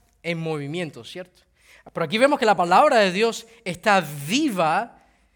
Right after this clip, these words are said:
así que cuando se predica, la palabra está activa. La nueva versión internacional traduce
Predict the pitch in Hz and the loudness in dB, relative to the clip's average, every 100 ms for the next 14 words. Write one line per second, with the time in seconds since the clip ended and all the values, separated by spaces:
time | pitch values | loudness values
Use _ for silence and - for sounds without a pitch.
0 | _ _ _ - 180 185 185 170 - 180 | _ _ _ -8 -4 -2 -2 -4 -4 -6
1 | - _ _ _ 196 190 180 311 320 190 | -8 _ _ _ 0 2 2 0 0 0
2 | 165 180 - 170 175 196 233 - 247 - | 0 0 -2 -2 2 2 2 2 0 2
3 | 180 180 139 - 214 226 139 117 107 _ | 2 2 -2 -14 -10 -8 -8 -12 -14 _
4 | _ _ _ _ _ _ _ 147 156 160 | _ _ _ _ _ _ _ -2 2 2
5 | 160 175 202 269 214 175 170 165 - 214 | 0 -4 0 2 4 4 2 -2 -4 -6
6 | 226 190 170 160 180 202 170 165 196 196 | -6 -6 -8 -6 -6 -4 -4 -4 -6 -10
7 | 156 | -12